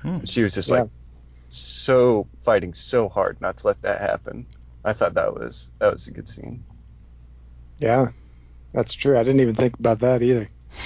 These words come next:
Speaker 1: No, there's a lot, a lot of good symbolism. Can we talk
Speaker 3: Yeah.
Speaker 1: about, uh, Peter Dinklage?
Speaker 3: Yeah, I felt like the, that he just wanted a dwarf in his movie.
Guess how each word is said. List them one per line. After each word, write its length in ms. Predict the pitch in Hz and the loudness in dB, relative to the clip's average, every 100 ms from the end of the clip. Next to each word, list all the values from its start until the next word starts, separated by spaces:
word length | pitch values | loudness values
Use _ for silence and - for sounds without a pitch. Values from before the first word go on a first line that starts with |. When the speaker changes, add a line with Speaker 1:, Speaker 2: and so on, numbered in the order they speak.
| - - - - - - - - - | -12 -14 -18 -20 -20 -20 -20 -16 -4
Speaker 1:
No, 120 | 110 | -2
there's 140 | 123 98 | -2 -4
a 60 | |
lot, 240 | 92 101 113 | -6 -6 -8
a 40 | - | -8
lot 140 | 104 | -6
of 40 | 110 | -6
good 120 | 101 | -4
symbolism. 540 | 117 117 101 110 107 - - - - - - - - - - - - | -2 -2 -2 -6 -10 -14 -20 -20 -20 -20 -20 -20 -20 -20 -20 -20 -10
Can 100 | - | 0
we 60 | 127 | 2
talk 240 | 139 135 | 2 -2
Speaker 3:
Yeah. 40 | - | 0
Speaker 1:
about, 260 | 117 110 | 0 2
uh, 280 | 101 98 95 | 2 0 -4
Peter 260 | 98 127 104 | -2 2 2
Dinklage? 460 | 113 123 151 151 - - - - - - - - - - - - - - | 0 -2 -6 -8 -14 -20 -20 -20 -20 -20 -20 -20 -20 -20 -20 -20 -20 -4
Speaker 3:
Yeah, 200 | 165 123 | 0 0
I 40 | |
felt 220 | 113 185 160 | -2 -2 0
like 160 | 147 - | -2 -6
the, 580 | 127 123 120 117 113 - - - - - - - - - - - - - - - - | -8 -4 -2 -2 -2 -6 -12 -20 -20 -20 -20 -20 -20 -20 -20 -20 -20 -20 -20 -14 -2
that 200 | 139 135 | 0 0
he 160 | 165 | -4
just 220 | 131 151 | -4 -2
wanted 280 | 156 139 117 | 2 0 0
a 40 | 107 | -4
dwarf 340 | 107 113 - | -2 -2 -4
in 60 | 104 | -10
his 140 | 101 | -10
movie. 360 | 104 104 95 | -6 -6 -6